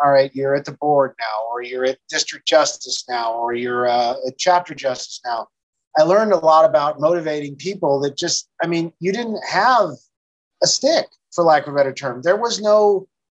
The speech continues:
uh, there was no negative motivation. You only had positive motivation. You could only get people to follow you if you convinced them. You couldn't force them. And I just learned a lot about that and how to evolve a strategy around that. And as you go along, you realize that,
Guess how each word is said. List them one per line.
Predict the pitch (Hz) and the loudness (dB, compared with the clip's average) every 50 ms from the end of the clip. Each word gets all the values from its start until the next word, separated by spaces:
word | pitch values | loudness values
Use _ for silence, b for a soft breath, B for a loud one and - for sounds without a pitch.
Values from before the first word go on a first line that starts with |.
| _ _ _ _ - 170 | _ _ _ _ -4 -2
uh, | 165 165 | -2 0
there | 170 202 214 | 0 0 0
was | 214 202 175 | 0 -2 -2
no | 196 208 214 220 220 214 196 190 190 - _ _ _ _ - | -2 0 0 0 0 0 -2 -4 -6 -10 _ _ _ _ -10
negative | 165 170 185 196 202 202 214 208 190 165 | -4 -2 -2 -2 -2 -2 -2 -2 -2 -2
motivation. | 175 180 185 185 180 165 170 180 190 196 190 - 160 139 | -2 -2 -2 -2 -2 -4 -4 -4 -4 -4 -6 -8 -12 -12
You | 135 139 | -8 -6
only | 151 175 190 196 | -4 -4 -2 0
had | 190 175 139 | -2 -2 -2
positive | 147 151 151 147 143 135 131 127 110 | -4 -4 -2 -2 -4 -4 -8 -12 -12
motivation. | 120 117 113 104 104 104 98 - - _ _ _ | -12 -12 -12 -12 -12 -14 -14 -14 -18 _ _ _
You | 120 151 | 2 4
could | 175 | 6
only | 190 214 214 | 6 6 4
get | 196 196 - - | 4 2 2 4
people | 180 196 170 160 | 2 2 2 2
to | 147 139 - | -2 -4 0
follow | - 160 156 160 156 | 2 4 4 4 4
you | 143 143 139 | 2 -4 -6
if | 135 | -6
you | 139 131 | -8 -10
convinced | 135 135 131 135 139 135 131 - | -10 -8 -2 -2 -2 -2 -2 -8
them. | 123 120 | -8 -8
You | 117 123 - | -8 -8 -6
couldn't | - - 127 - - | -6 -8 -8 -6 -2
force | - 127 131 - - - | 0 0 0 0 -4 -8
them. | _ _ _ _ _ _ _ _ _ _ _ _ _ _ _ _ _ _ - | _ _ _ _ _ _ _ _ _ _ _ _ _ _ _ _ _ _ 2
And | 165 170 170 175 175 175 175 180 - | 4 6 6 6 6 4 2 0 -2
I | 170 165 | -2 0
just | 165 202 196 - | 0 0 0 2
learned | 190 196 196 190 185 | 4 4 4 4 4
a | 165 160 165 | 4 6 4
lot | 190 220 | 4 4
about | 202 165 147 143 139 - | 4 4 2 2 2 2
that | 147 143 143 143 | 2 2 2 0
and | 143 139 135 | -2 -4 -6
how | 135 160 180 180 | -6 -4 -4 -2
to | 165 156 143 143 139 131 - _ _ _ _ _ _ _ _ _ - | 2 2 2 2 2 0 -4 _ _ _ _ _ _ _ _ _ -6
evolve | - 139 156 160 175 180 160 | -4 0 0 2 2 0 -2
a | 151 | -2
strategy | 135 - - 160 147 180 220 233 185 147 147 139 | -10 -10 -8 -6 -4 -4 -4 -6 -8 -10 -10 -6
around | 131 135 131 127 131 131 131 | -4 -4 -2 -2 -4 -6 -6
that. | 135 139 156 180 185 - | -6 -4 -4 -6 -6 -8
And | 160 156 | -8 -8
as | 156 156 | -8 -8
you | 170 151 | -4 0
go | 175 175 175 | 2 2 2
along, | 160 147 156 185 220 220 196 160 | 2 0 0 -2 -2 -2 -6 -8
you | 143 | -8
realize | 151 160 165 160 156 156 160 156 135 | -4 -4 0 2 2 2 0 -2 -6
that, | 143 165 165 | -12 -14 -14